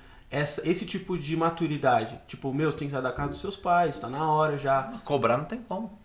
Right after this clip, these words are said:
Speaker 1: Então, mas aí
Speaker 2: Não tem como cobrar do cara o que ele não tem.
Speaker 1: Não, você acabou de falar, tem que sair e tal.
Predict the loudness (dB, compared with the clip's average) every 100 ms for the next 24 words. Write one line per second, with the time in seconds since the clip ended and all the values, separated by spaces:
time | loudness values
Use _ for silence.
0 | -20 -12 -8 -6 -6 -4 -4 -2 0 -2
1 | -4 -10 -16 -12 -2 2 4 2 2 8
2 | 8 6 2 0 0 0 -2 -4 -6 -8
3 | -12 -18 -18 -20 -20 -20 -10 -4 -4 -2
4 | -2 -2 -2 -2 -2 -8 -8 -6 -6 -6
5 | -10 -10 -10 -12